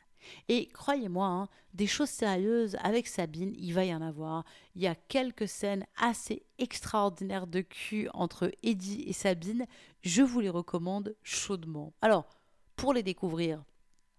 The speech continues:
il n'y a qu'une seule solution, c'est vous offrir le livre. Ben oui, évidemment. Alors, il existe en version papier, en version numérique. Vous avez tous les liens pour vous offrir le livre d'Amaury Cuprian, Les Tentatrices, sur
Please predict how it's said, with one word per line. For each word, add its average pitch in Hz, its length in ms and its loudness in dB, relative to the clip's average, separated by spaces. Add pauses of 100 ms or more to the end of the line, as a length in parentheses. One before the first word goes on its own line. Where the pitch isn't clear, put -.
(180)
il 185 80 0
n'y 185 80 0
a 175 40 -2
qu'une 165 160 -6
seule 160 200 -6
solution, 165 480 -6 (200)
c'est - 220 -2
vous 196 260 -2
offrir 240 300 -2
le 226 80 2
livre. 240 340 0
Ben 208 180 4
oui, 233 160 2
évidemment. 185 460 0 (220)
Alors, 208 160 2
il 208 80 0
existe 190 460 -4
en 180 80 -2
version 156 340 -6
papier, 196 460 -6 (100)
en 180 80 0
version 151 500 -6
numérique. 175 560 -4 (340)
Vous 208 180 2
avez 180 320 0 (500)
tous 311 340 2 (160)
les 214 240 -2
liens 175 360 -6 (100)
pour 185 140 -4
vous 175 240 -4
offrir 202 580 -4
le 196 260 -4
livre 196 380 -4
d'Amaury 196 400 2
Cuprian, 175 500 -4 (100)
Les 180 200 0
Tentatrices, 196 640 -6 (360)
sur 302 540 4